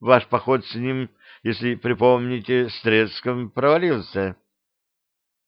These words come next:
"То есть", — чётко подытожил Стив, — "вы гарантируете мне, что если я раньше Муэрта и его людей добуду этот артефакт, Лили будет в полной безопасности.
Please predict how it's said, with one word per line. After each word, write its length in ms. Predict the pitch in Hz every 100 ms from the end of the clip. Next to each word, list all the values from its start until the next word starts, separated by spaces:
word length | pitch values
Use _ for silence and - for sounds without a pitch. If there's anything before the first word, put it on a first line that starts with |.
| _ _
"То 220 | 110 110
есть", — 520 | 113 131 139 - - - _ _ _ _
чётко 420 | - 135 120 131
подытожил 640 | 107 131 139 120 131 135 127
Стив, — 420 | - 131 135 - _ _ _ _ _ _
"вы 320 | 85 131 147
гарантируете 1040 | 139 143 147 110 117 123 139 127 95 131
мне, 580 | 127 123 107 95 101 135 _ _ _ -
что 200 | - 120
если 400 | 143 170 - 123
я 160 | 117
раньше 440 | 127 135 117 - 113
Муэрта 760 | 120 135 131 113 85 - 85 _ _ -
и 80 | 98
его 280 | 117 123
людей 380 | 127 127 120 120
добуду 440 | 92 120 120 113 101
этот 520 | 107 113 92 90 -
артефакт, 760 | 95 78 - 82 98 135 160 _ _ _ _ _ _
Лили 320 | 85 104 110
будет 320 | 117 120 120 -
в 100 | -
полной 460 | 110 117 117 120
безопасности. 1120 | 117 131 123 147 151 110 - 67 - - 64